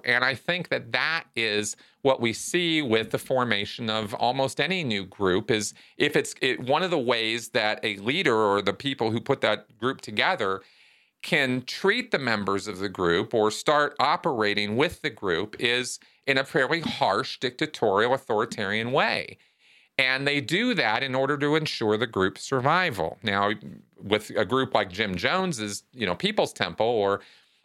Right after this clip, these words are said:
uh, the Branch Davidians down in Waco, you don't want the group surviving. They're a bad group. They do bad things. They have bad ideas.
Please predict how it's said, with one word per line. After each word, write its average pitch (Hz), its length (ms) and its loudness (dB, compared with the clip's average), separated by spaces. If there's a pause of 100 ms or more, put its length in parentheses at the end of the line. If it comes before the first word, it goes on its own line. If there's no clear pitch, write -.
(100)
uh, 101 300 2
the 101 160 0
Branch 113 320 0
Davidians 110 540 -2
down 101 200 0
in 95 140 -2
Waco, 123 460 2 (260)
you 160 160 0
don't 233 240 4
want 269 300 0
the - 80 0
group 123 260 0
surviving. 80 600 -2
They're 131 160 2
a 160 40 0
bad 135 560 -2
group. 170 360 -2
They 113 100 2
do 139 140 0
bad 110 520 0
things. 139 460 -4
They 104 100 0
have 95 240 -2
bad 101 280 2
ideas. 117 720 -2